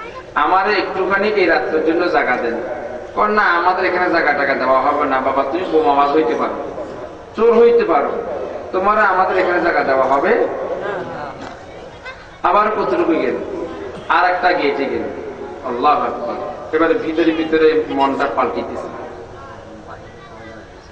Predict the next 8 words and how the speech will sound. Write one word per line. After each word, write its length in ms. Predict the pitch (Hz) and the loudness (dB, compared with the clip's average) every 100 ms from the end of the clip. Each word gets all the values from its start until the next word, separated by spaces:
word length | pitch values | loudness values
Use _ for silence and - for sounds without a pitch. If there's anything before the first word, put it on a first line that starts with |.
| - - - - - 349 - 466 - - - - - 139 | -20 -20 -20 -20 -20 -20 -20 -20 -20 -20 -20 -20 -16 0
মুআজ্জাজ 420 | 160 165 160 156 | 4 4 6 4
হাজিরিন, 640 | 143 143 160 196 185 165 | 6 4 4 4 4 2
যাহারা 400 | 160 160 175 208 | 2 4 4 2
বাহিরে 380 | 160 165 190 202 | 2 2 2 2
আছেন, 420 | 180 170 175 156 | 2 2 -2 0
দোকানে 340 | 151 160 165 156 | 0 2 2 2
বাটে 260 | 156 151 | 0 2
আছেন, 360 | 147 147 151 131 | 2 2 -2 -4